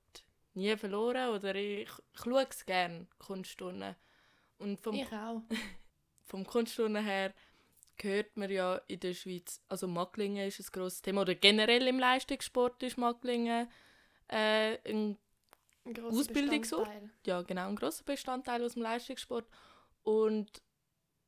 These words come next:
Speaker 1: trainiert man auch als Trampolinspringer dort oben?
Speaker 2: <laughs> Korrekt, Anina.
Speaker 1: Hey, <laughs>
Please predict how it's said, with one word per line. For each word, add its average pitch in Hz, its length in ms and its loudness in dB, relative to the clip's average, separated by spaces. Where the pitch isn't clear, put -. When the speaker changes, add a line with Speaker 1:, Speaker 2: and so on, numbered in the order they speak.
Speaker 1:
trainiert 185 580 -2
man 220 200 -4
auch 185 560 0
als - 640 -2
Trampolinspringer 262 960 -6
dort 254 220 -8
oben? 277 200 -10
Speaker 2:
<laughs> 247 260 -6
Korrekt, 202 600 -8
Anina. 233 520 -6
Speaker 1:
Hey, 196 280 -2
<laughs> 240 400 6